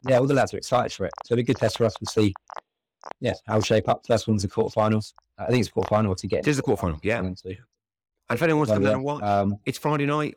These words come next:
Speaker 2: on on the three G at Ascot. So it, it, it, to be honest, the bar will be open. There's worse ways of spending a Friday night, right?
Speaker 1: Yeah, I mean, we can't guarantee there'll be another five penalties in that game, but, uh,
Speaker 2: <laughs>
Speaker 1: yeah, it should be, it should be a good game. They've got some good players. Um,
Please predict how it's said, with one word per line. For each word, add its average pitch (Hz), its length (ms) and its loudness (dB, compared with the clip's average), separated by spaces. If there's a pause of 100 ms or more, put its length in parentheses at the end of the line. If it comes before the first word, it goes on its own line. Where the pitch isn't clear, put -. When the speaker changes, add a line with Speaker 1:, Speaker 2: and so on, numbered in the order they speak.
Speaker 2:
on 139 480 -2 (320)
on 131 160 0
the 131 80 0
three 139 260 -2
G 139 240 -2
at 135 100 -10
Ascot. - 460 -10
So - 100 -4
it, 107 100 -4
it, 143 240 -4
it, - 260 -14
to - 80 -10
be 127 100 -4
honest, 220 160 -4
the 165 60 -4
bar 143 200 0
will 123 60 -2
be 113 120 -2
open. 190 340 -2
There's 143 220 -2
worse 113 260 0
ways 95 160 -2
of 92 40 -8
spending 98 260 -2
a 92 60 -6
Friday 104 260 -2
night, 151 200 -6
right? 214 160 -8 (1040)
Speaker 1:
Yeah, 127 260 4
I 110 40 6
mean, 127 140 2
we 127 60 -4
can't 131 260 0
guarantee 110 300 2
there'll 101 120 0
be 101 80 2
another 101 200 0
five 104 280 2
penalties 98 300 -2
in 101 60 -4
that 101 140 -2
game, 110 220 2
but, 101 180 -2 (160)
uh, 156 60 -2 (240)
Speaker 2:
<laughs> - 240 -16
Speaker 1:
yeah, 110 120 4
it 98 120 -2
should 107 200 0
be, 107 200 2 (360)
it 131 80 -16
should 135 160 0
be 123 100 4
a 120 40 4
good 110 180 0
game. 107 200 4
They've 107 140 0
got - 120 -6
some 104 140 -6
good 98 140 -2
players. 95 440 -2 (180)
Um, 95 380 -4